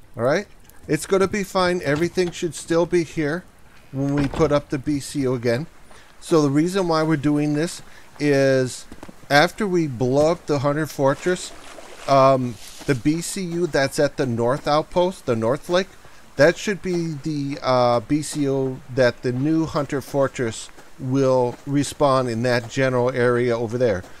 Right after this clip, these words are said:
'Cause I don't want them over here in the west area. I want the west area for us and just for us. So it, it'll work out.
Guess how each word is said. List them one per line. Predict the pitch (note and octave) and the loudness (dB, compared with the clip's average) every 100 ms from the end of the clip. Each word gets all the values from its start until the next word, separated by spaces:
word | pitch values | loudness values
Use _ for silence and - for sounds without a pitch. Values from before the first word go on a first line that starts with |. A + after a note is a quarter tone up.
| - | -12
'Cause | A3+ A#3+ | -4 2
I | |
don't | A#3 G#3+ D#3+ | 2 2 0
want | E3 D3+ | -2 0
them | D3 | 0
over | B2 A2 | 0 0
here | G#2 A2 | -2 -2
in | G#2+ | -2
the | G2 | -2
west | G#2+ - G#2+ | -2 -2 -2
area. | G2 - | -2 -2
I | D#3 | -2
want | G#3 F#3+ F#3+ | 0 -2 -2
the | |
west | D#3 D3+ - | -2 -2 -2
area | D3+ C3+ A#2+ A2+ | -2 0 0 -2
for | - G#2+ G#2 | -4 -4 -2
us | G2 - - - - - | -4 -6 -14 -20 -20 -4
and | B2+ A#2+ | -2 -2
just | G#2+ A#2+ - | 0 0 0
for | - G2+ | -4 -2
us. | D#2 - - - - - - - - - - - - - | -4 -8 -16 -18 -20 -20 -20 -20 -20 -20 -20 -20 -20 -18
So | - D#3+ D3 - | 2 4 4 2
it, | G#3 - | -2 2
it'll | A3+ G#3 | 2 4
work | D3+ A2 - | 4 2 0
out. | E2+ | -2